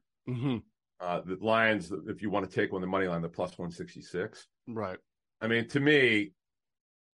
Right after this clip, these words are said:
Speaker 2: and I know you have to throw out last, last year was last year, this year is this year. But the Eagles roster is, is, is far superior than the Lions. We'll, we'll have more information on Friday morning show. We'll, we're gonna get some matchups, some really good matchup notes that we have that we're holding for Friday.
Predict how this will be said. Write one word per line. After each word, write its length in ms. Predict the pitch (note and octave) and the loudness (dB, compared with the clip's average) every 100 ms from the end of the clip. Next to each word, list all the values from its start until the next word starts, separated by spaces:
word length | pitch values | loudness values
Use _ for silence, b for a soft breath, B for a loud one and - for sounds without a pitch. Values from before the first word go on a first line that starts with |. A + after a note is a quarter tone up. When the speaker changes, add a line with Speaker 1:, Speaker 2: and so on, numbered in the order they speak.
| _ _ _ | _ _ _
Speaker 2:
and 100 | D3+ | 4
I 60 | D#3+ | 6
know 80 | D#3+ | 6
you 100 | C3+ | 4
have 160 | C3 | 2
to 60 | - | -4
throw 200 | A#2+ A2+ | -2 0
out 120 | G2+ | 0
last, 340 | F#2+ G2 - F#2 | -2 -8 -8 -4
last 240 | G#2 - | -4 -2
year 60 | F#2+ | -8
was 160 | E2+ | -6
last 260 | F#2 F#2+ - | -6 -6 -6
year, 80 | F2+ | -8
this 180 | F2 | -8
year 120 | F2 E2 | -8 -12
is 80 | |
this 240 | - E2+ - | -10 -14 -10
year. 240 | A2+ A#2+ _ _ _ _ _ _ _ _ | -10 -10 _ _ _ _ _ _ _ _
But 120 | A2+ | 0
the 80 | C#3+ | 4
Eagles 260 | D3 D#3 - | 4 4 4
roster 440 | A#2+ A2+ - G2+ | 4 4 2 -6
is, 180 | G2 - - | -6 -12 -10
is, 160 | A2+ G#2 - | -6 -6 -6
is 140 | A2 | -10
far 220 | - A2 A2 | -2 0 0
superior 480 | G#2 F2 A2 B2 | -4 -2 0 2
than 100 | C3 | 0
the 60 | B2 | -2
Lions. 520 | G#2+ A2+ C#3 E3 E3+ _ _ _ _ _ _ _ _ _ | 0 2 0 -2 -6 _ _ _ _ _ _ _ _ _
We'll, 240 | - B2+ D#3 | 4 6 8
we'll 220 | D3 E3 | 8 8
have 180 | D#3+ C#3+ | 6 4
more 180 | D3+ D3+ | 4 4
information 500 | D3 C3+ C3+ B2 A#2 | 2 -2 0 -2 -4
on 120 | G#2+ | -4
Friday 300 | - A2 A2+ | 0 0 2
morning 260 | A2 A#2+ | -2 -2
show. 280 | A#2+ B2+ A#2+ | -4 -2 -2
We'll, 220 | A#2 A2 | 2 0
we're 180 | F#2 G2 | 0 -4
gonna 140 | G2 G2 | -4 -2
get 160 | F#2+ | -4
some 140 | - F#2 | -4 -2
matchups, 400 | G2+ G2 E2 - | -2 -2 -12 -6
some 120 | F#2+ | -2
really 220 | G#2 G#2+ | 2 2
good 140 | G2+ | 0
matchup 440 | F2+ F#2 F#2+ G#2+ - | -4 -4 -4 -6 -4
notes 280 | G#2 A2 - | -4 -4 -4
that 100 | G#2+ | -6
we 120 | G#2+ | -4
have 280 | G2+ G#2+ G#2+ | -2 -4 -6
that 80 | |
we're 200 | - F#2 | -6 -6
holding 340 | F2 G2 G2+ F2 | -6 -4 -4 -4
for 100 | D2+ | -10
Friday. 440 | - F2+ G#2 B2 | -2 0 0 -4